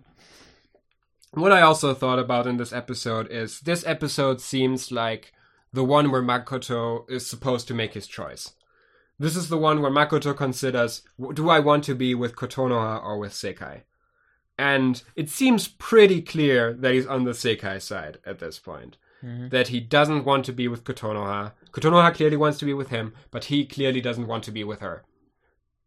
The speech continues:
Speaker 1: And here's a question I have for you. This was the first half of that episode.
Speaker 2: Mm-hmm.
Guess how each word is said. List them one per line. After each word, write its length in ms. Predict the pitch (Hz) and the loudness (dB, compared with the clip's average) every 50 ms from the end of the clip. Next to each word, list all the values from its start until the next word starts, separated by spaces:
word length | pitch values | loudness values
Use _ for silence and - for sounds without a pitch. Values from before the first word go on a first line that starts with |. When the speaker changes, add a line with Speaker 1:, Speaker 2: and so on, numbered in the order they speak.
| _ _ _ - | _ _ _ 4
Speaker 1:
And 580 | 147 147 147 147 151 147 147 147 147 - - - _ _ _ _ _ _ _ _ _ _ _ _ _ _ _ _ _ _ _ | 6 6 8 8 6 4 4 2 0 -4 -12 -14 _ _ _ _ _ _ _ _ _ _ _ _ _ _ _ _ _ _ _
here's 300 | - - 208 208 220 180 | -4 2 6 6 6 6
a 60 | 185 | 4
question 440 | 180 - 156 151 147 147 - - 147 | 2 4 4 4 4 4 0 0 0
I 60 | 127 | 0
have 240 | 127 131 123 120 - | 2 2 0 0 0
for 140 | - 123 107 | -2 -4 -4
you. 280 | 98 98 90 87 - - _ _ _ _ _ _ - | -4 -4 -8 -10 -12 -16 _ _ _ _ _ _ -6
This 180 | 131 156 151 - | -4 -4 0 0
was 140 | 208 190 | 0 0
the 80 | - 160 | -2 -2
first 300 | - - 156 160 156 - | 0 0 0 0 0 0
half 240 | 143 139 131 - 127 | -2 -2 -2 -2 -4
of 80 | 117 - | -8 -4
that 140 | 123 113 107 | -4 -4 -4
episode. 500 | 98 - - - - - 85 80 - - | -4 -8 -10 -12 -12 -10 -12 -12 -12 -12
Speaker 2:
Mm-hmm. 260 | 123 127 123 123 | -12 -10 -10 -10